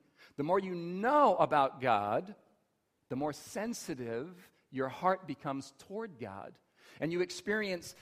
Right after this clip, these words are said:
the greatest fun of all, and that is the fun of falling in love. The fun of knowing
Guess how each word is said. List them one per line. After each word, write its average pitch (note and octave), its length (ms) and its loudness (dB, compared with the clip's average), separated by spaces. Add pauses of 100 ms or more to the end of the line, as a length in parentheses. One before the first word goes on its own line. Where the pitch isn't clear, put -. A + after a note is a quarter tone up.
(140)
the D3+ 80 0
greatest E3 440 4
fun C3+ 200 2
of B2 100 -4
all, C3 640 2 (320)
and C3 120 -4
that D#3+ 120 6
is G3+ 140 0
the G3+ 100 0
fun D3+ 800 -2 (360)
of B2 100 -6
falling C#3+ 560 -2
in C3 160 -6
love. A2+ 420 -6 (880)
The C#3+ 100 -4
fun G#3 400 0
of D#3 380 4 (640)
knowing G#3+ 1000 -2